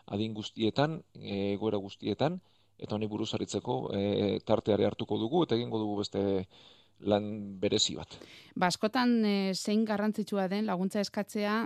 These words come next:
Speaker 2: ba, begira, joan den astean, e, Iratxe Etxenik izan zen, Amarauna saioan, Iratxek Biziraun, e, taldean, e, parte hartzen du,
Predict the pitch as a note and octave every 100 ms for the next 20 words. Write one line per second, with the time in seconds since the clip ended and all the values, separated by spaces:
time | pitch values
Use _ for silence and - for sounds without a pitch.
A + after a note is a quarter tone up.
0 | - G3 E3+ E3+ F3 F#3 G3 F3+ F#3+ G#3
1 | B3 C4 - C4 B3+ G#3 F3+ G3+ A3+ C4
2 | B3 F#3 A#3 G#3+ G3 F3 D#3+ F#3+ F#3 F#3+
3 | G#3 - F3 F3 F#3 F#3 F3+ F3+ F3 F3+
4 | F#3 F#3 F3+ G#3 _ - - - F#3 F#3+
5 | - G#3 G3+ - E3+ F3+ - A3+ A3 G3
6 | F#3 F3+ F3 E3+ F#3+ F3+ G3+ F#3+ F3+ F3
7 | E3+ F3 E3+ F#3+ F#3 - F#3+ F#3